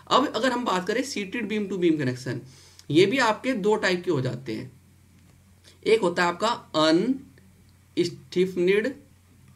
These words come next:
unstiffned seated connection। ठीक है, एक तो होता है आपका unstiffned seated connection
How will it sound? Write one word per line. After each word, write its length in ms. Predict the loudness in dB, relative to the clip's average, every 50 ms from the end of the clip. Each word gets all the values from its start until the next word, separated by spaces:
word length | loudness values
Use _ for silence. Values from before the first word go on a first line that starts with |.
| _ -20 -20 -20 -20 -20 -20 -20 -20 -20 -20 -20 -18 -8
unstiffned 1040 | -4 -2 2 2 2 0 0 -2 -2 -4 -4 -2 0 0 2 4 4 4 2 0 -6 -8 -12 -20 -20 -20 _ -20 -20 -20 -20 -20 -20 -20 -20 -18 -12 -2
seated 480 | 4 4 4 4 4 0 0 2 2 2
connection। 560 | 0 0 0 -2 -4 -6 -6 -6 -6 -6 -8 -14 -18 -20 -20 -20 -20 -20 -20 _ _ -20 _ -20 -20 -20 -20 -20 -20 -20 -20 -20 -20 -20 -20 -20 -20 _ _ _ _ -20 _ -20 _ _ _ _ -4
ठीक 220 | -4 -2 -2 -2
है, 160 | -6 -8 -8 -8
एक 180 | -8 -10 -6 -4
तो 80 | -6
होता 160 | -4 -2 -2 -4
है 60 | -4
आपका 160 | -4 -6 -6
unstiffned 920 | -2 0 2 2 0 0 -4 -6 -8 -8 -4 -2 -2 -2 0 -2 -6 -10
seated 420 | -16 -8 -6 -6 -4 -4 -4 -4 -4
connection 520 | -2 -2 -4 -4 -6 -8 -8 -8 -8 -8